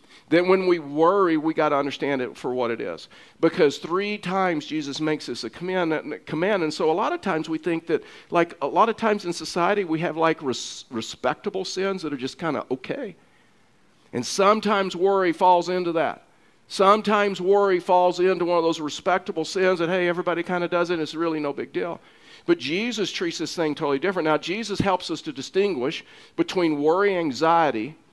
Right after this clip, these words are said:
and then a legitimate concern. So we need to understand that, because sometimes we may not understand what worry is and what worry isn't. And so Jesus makes a distinction talking about this.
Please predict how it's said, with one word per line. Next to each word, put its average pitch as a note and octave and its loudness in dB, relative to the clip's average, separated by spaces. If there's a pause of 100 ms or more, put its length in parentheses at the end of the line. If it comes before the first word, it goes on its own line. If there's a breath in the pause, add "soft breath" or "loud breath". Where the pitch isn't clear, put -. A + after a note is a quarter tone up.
(440 soft breath)
and E3 6
then E3 6
a D3+ 4
legitimate C3 2
concern. D#3 -4
So E3+ -4
we F3 -6
need A#3+ -4
to F#3+ 2
understand G3+ -2
that, - -2
because C#3+ -4
sometimes F3 -2 (300 loud breath)
we G#3+ 0
may A3 4
not G3+ 2
understand E3 -2
what D3 0
worry C3+ 2
is D#3+ 4
and C#3 -4
what C3 0
worry B2 0
isn't. A#2 0 (600 loud breath)
And F3 2
so F3+ 2
Jesus F3+ -4
makes F3 -2
a D#3+ -2
distinction C#3+ 0
talking F3 2
about B2 0
this. C3 -2